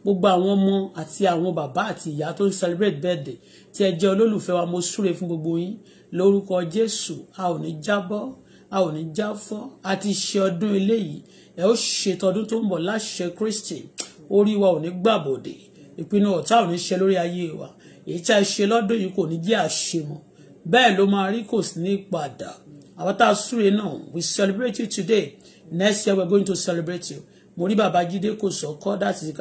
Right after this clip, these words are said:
actor Jídé Kòsọ́kọ́ Prince. Happy birthday to you, sir. Mo rí ọmọ Senator Dino Melaye náà.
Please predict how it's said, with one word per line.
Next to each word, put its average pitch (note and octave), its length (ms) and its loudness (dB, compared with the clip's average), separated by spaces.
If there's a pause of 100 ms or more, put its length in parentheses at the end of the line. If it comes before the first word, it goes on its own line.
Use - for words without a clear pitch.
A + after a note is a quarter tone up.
actor G3+ 420 -2
Jídé A3 240 -2
Kòsọ́kọ́ F#3 520 -6
Prince. F#3+ 340 -6 (380)
Happy F#3+ 240 -2
birthday F#3+ 300 0
to F#3+ 140 -6
you, F3+ 180 -2
sir. E3+ 360 -4 (420)
Mo E3 160 -4
rí G3+ 100 2
ọmọ F#3+ 320 2
Senator F#3 640 -2
Dino A3 260 0
Melaye E3 380 -2
náà. G3 300 -8